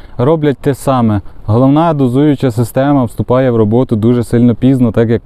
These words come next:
дифузори дуже велетенські. Відкривається заслонка, потрапляє в двигун велика кількість повітря. Швидкість потоку в нас значно менша, і в нас йде бідна суміш.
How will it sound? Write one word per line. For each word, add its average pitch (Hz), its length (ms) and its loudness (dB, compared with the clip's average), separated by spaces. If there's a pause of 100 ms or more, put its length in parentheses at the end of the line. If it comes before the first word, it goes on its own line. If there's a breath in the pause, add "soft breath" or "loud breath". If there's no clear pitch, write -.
(220)
дифузори 113 640 0
дуже 113 320 0
велетенські. 110 720 0
Відкривається 123 840 0 (380 loud breath)
заслонка, 127 580 -2
потрапляє 123 540 0
в - 20 -2
двигун 120 340 2
велика 123 560 0
кількість 107 480 -2
повітря. 120 600 0
Швидкість 151 480 0
потоку 151 440 0
в 131 40 0
нас 131 340 -2 (120)
значно 127 560 0
менша, 147 640 0 (480)
і 139 320 2
в 113 140 0
нас 139 240 0
йде 127 200 2
бідна 120 340 2
суміш. 107 480 0